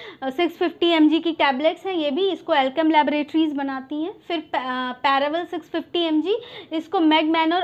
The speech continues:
Organics Private Limited बनाती हैं। फिर Calpol सिक्स फिफ्टी एम जी की, इसको GlaxoSmithKline, GlaxoSmithKline Calpol का नाम स-, आपने सुना होगा, ठीक है। तो ये दवाइयाँ भी ले सकते हैं, इनमें भी पैरासिटामोल होती है और ये स-, as a substitute to Dolo यूज़ किया जाता है, ठीक है दोस्तों।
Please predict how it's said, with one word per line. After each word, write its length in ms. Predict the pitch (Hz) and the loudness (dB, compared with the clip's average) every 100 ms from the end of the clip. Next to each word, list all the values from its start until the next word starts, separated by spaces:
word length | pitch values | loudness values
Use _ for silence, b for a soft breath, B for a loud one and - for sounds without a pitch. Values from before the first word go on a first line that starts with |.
| 269 | 2
Organics 520 | 269 254 277 302 - | 2 2 2 0 0
Private 360 | - 240 233 240 | 0 0 0 -2
Limited 360 | 233 226 226 214 | -2 -2 -6 -6
बनाती 500 | 220 214 208 262 339 | -10 -12 -8 -4 -4
हैं। 140 | 508 B B B | -6 B B B
फिर 240 | - 381 339 | -6 -4 2
Calpol 480 | 311 277 269 294 403 | 4 4 2 0 0
सिक्स 240 | 415 320 - | -4 -8 -8
फिफ्टी 320 | 330 - 349 | -8 -4 -2
एम 200 | 320 302 | 0 0
जी 120 | 330 | -2
की, 160 | 392 403 | -2 -2
इसको 200 | - 320 | -2 -2
GlaxoSmithKline, 1400 | 262 247 247 - 285 262 - 226 220 _ _ - 214 196 185 | 0 0 -4 -4 -4 -4 -6 -10 -12 _ _ -6 -6 -6 -4
GlaxoSmithKline 1160 | 226 254 254 302 262 277 262 - 269 349 440 B B - | 0 0 0 -4 -4 -2 -4 0 2 2 0 B B 2
Calpol 320 | 262 262 254 254 | 2 4 2 2
का 60 | |
नाम 200 | 247 269 | -2 -4
स-, 120 | 330 - | -4 -6
आपने 320 | 226 254 294 | -4 -2 -4
सुना 340 | - 277 262 | -2 2 4
होगा, 380 | 233 190 180 190 | 2 -4 -10 -10
ठीक 200 | 185 294 | -6 2
है। 80 | 466 480 B B - | 2 2 B B 0
तो 60 | 381 | 6
ये 220 | 320 427 | 8 8
दवाइयाँ 460 | 370 359 339 339 359 | 6 4 6 4 6
भी 80 | 339 | 6
ले 160 | 330 | 6
सकते 300 | 330 311 - | 4 -4 -2
हैं, 80 | 359 | 0
इनमें 240 | 403 302 302 | 2 2 2
भी 80 | |
पैरासिटामोल 800 | 320 269 269 277 285 277 262 254 | 0 2 2 0 -2 -2 0 -2
होती 320 | 262 247 254 277 | -2 -4 -4 -2
है 120 | 349 | 0
और 180 | 285 262 | -2 -4
ये 120 | 302 | -6
स-, 160 | 302 240 | -6 -6
as 160 | 254 | -4
a 80 | 285 | -4
substitute 540 | 277 262 - 254 262 269 | -8 -10 -10 -6 -4 -4
to 120 | 269 | -2
Dolo 280 | 240 233 240 | 0 -2 -4
यूज़ 320 | 220 320 - | -6 -8 -8
किया 200 | 220 156 | -8 -8
जाता 320 | 165 156 - | -10 -16 -14
है, 120 | 196 202 | -14 -12
ठीक 200 | 269 440 | -6 -4
है 80 | 403 | -4
दोस्तों। 340 | 359 370 | -6 -8